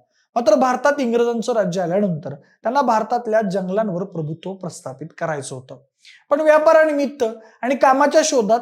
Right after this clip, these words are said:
देशभरातलं जंगल पादक्रांत करणाऱ्या भटक्या जमातींमुळे त्यांना ते शक्य होत नव्हतं. जंगल हे आपलंच आहे, इथं आपलंच वर्चस्व आहे असं म्हणणाऱ्या भटक्या जमातींनी त्यावेळी इंग्रजांनी त्यांच्यावर केलेले सर्व हल्ले परतवून लावले होते.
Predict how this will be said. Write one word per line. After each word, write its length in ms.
देशभरातलं 760
जंगल 400
पादक्रांत 720
करणाऱ्या 480
भटक्या 360
जमातींमुळे 680
त्यांना 480
ते 160
शक्य 340
होत 180
नव्हतं. 340
जंगल 340
हे 240
आपलंच 560
आहे, 520
इथं 160
आपलंच 420
वर्चस्व 520
आहे 140
असं 220
म्हणणाऱ्या 360
भटक्या 420
जमातींनी 580
त्यावेळी 300
इंग्रजांनी 520
त्यांच्यावर 440
केलेले 360
सर्व 340
हल्ले 260
परतवून 500
लावले 260
होते. 360